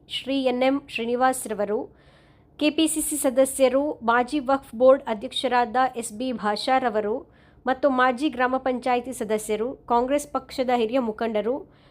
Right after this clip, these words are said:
ಜಿಲ್ಲಾ ಪಂಚಾಯಿತಿ ಆಕಾಂಕ್ಷಿಯಾಗಿರೋ ಸನ್ಮಾನ್ಯ ಶ್ರೀ ರಘು ವೀರಸಾಗರರವರು, ಕೆ ಪಿ ಸಿ ಸಿ ಹಿರಿಯ ವಕ್ತಾರರಾದ ಶ್ರೀ ಮಂಜುನಾಥ್ ಅದ್ದೇರವರು, ಶ್ರೀ ಆರ್ ವರದರಾಜ್,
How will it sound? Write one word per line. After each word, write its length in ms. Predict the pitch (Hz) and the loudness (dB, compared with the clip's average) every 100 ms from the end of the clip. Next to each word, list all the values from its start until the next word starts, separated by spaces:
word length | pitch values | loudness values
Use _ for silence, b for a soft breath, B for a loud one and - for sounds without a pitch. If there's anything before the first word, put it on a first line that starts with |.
| _ 190 | _ -2
ಜಿಲ್ಲಾ 280 | 262 294 | 2 4
ಪಂಚಾಯಿತಿ 600 | 294 269 254 269 254 262 247 | 2 0 -2 0 0 0 -2
ಆಕಾಂಕ್ಷಿಯಾಗಿರೋ 1000 | 214 247 247 262 - 254 233 233 240 | -2 -2 -4 -4 -4 -2 -2 0 -2
ಸನ್ಮಾನ್ಯ 560 | 247 247 220 233 240 254 | 0 -4 -2 -2 -2 -4
ಶ್ರೀ 380 | 254 269 277 277 | -4 -4 -4 -4
ರಘು 480 | 214 226 240 277 - 196 | -4 -2 -2 -4 -4 -6
ವೀರಸಾಗರರವರು, 1120 | 240 262 277 254 233 233 240 220 196 202 277 - _ _ _ _ _ _ - - _ - | -2 0 0 2 0 0 0 0 0 -2 -2 -8 _ _ _ _ _ _ -20 -20 _ -2
ಕೆ 100 | 262 | 0
ಪಿ 180 | 262 311 | 2 0
ಸಿ 160 | 311 | 0
ಸಿ 160 | 294 302 | 0 2
ಹಿರಿಯ 260 | 269 262 277 | 2 2 2
ವಕ್ತಾರರಾದ 840 | 247 240 - 254 254 254 233 220 247 262 - | 2 0 0 2 2 2 2 2 2 2 -2
ಶ್ರೀ 140 | 277 | -4
ಮಂಜುನಾಥ್ 720 | 247 208 214 247 254 277 269 | -2 -4 -4 -4 0 -2 -2
ಅದ್ದೇರವರು, 880 | 226 202 220 220 202 208 277 - _ _ _ - | -6 -2 0 0 0 0 0 -4 _ _ _ -12
ಶ್ರೀ 260 | - 294 | -2 4
ಆರ್ 260 | 285 277 277 - | 6 6 4 -2
ವರದರಾಜ್, 880 | 214 220 240 233 220 214 247 269 | -2 0 0 -2 0 2 2 0